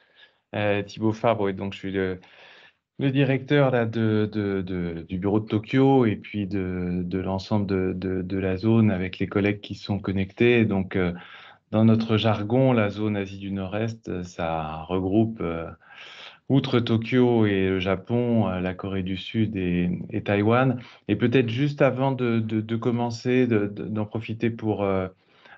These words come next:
avoir un, d'abord, euh, des pensées, un clin d'œil appuyé pour, euh, pour François qui est connecté et puis pour l'ensemble des équipes. D'abord pour vous dire que, <laughs> euh, elles vont bien, elles sont même au bureau, euh, malgré effectivement le,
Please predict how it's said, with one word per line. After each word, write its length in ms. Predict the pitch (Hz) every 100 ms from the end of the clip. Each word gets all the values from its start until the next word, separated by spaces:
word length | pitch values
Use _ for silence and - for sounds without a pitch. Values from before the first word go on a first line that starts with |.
| _
avoir 420 | - 95 101 101
un, 560 | 95 92 92 87 82 -
d'abord, 460 | 87 92 98 101 95
euh, 80 | 92
des 120 | 101
pensées, 480 | 101 101 - 113 110
un 160 | 98
clin 220 | 95 107 101
d'œil 240 | 107 107
appuyé 500 | 101 - 113 113 113
pour, 380 | 113 107 95 98
euh, 260 | 92 92 92 - - - _ -
pour 120 | 92
François 360 | - 95 113 113
qui 80 |
est 80 | 104
connecté 680 | 104 98 92 - 117 127 123
et 60 | 117
puis 160 | 101
pour 220 | 92 101
l'ensemble 380 | 101 107 113 110
des 200 | 107 92
équipes. 340 | 98 - 151 123
D'abord 300 | 107 107 -
pour 120 | 90
vous 120 | 90
dire 260 | 90 98 -
que, 120 | 87
<laughs> 0 |
euh, 300 | 85 80 82 - -
elles 180 | 104 107
vont 160 | 95 98
bien, 320 | 95 117 156
elles 140 | 107
sont 160 | - 98
même 180 | 104 110
au 80 | 98
bureau, 400 | 101 104 147 156 - - - - -
euh, 440 | 95 95 92 92 92
malgré 460 | 95 92 95 101
effectivement 600 | 92 98 92 98 101 101
le, 340 | 92 87 87